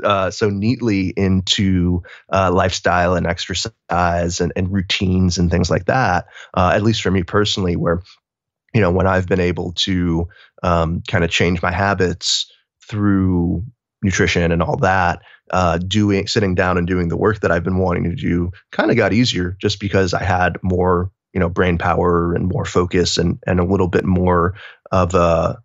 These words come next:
of a template to work from. Like, my entire day is, is just, you know, a, one piece,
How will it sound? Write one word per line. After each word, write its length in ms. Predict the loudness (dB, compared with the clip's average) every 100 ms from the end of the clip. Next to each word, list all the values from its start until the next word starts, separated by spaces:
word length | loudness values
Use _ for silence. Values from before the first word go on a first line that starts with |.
| _
of 140 | -2
a 80 | -2
template 560 | -4 0 0 0 -2 0
to 100 | 0
work 240 | 0 0
from. 240 | -2 -2
Like, 220 | 0 -2 0
my 160 | 0
entire 360 | 0 0 -2 -2
day 420 | -4 0 2 2
is, 300 | -2 -4 -6 -10 -20 _ -4
is 420 | 0 0 -2 -4
just, 440 | -2 -2 -4 -12 _ _ _ _ _
you 120 | 0
know, 160 | 2 2 0
a, 240 | -4 -4
one 420 | -2 2 2 2
piece, 480 | -2 -2 0 0 -4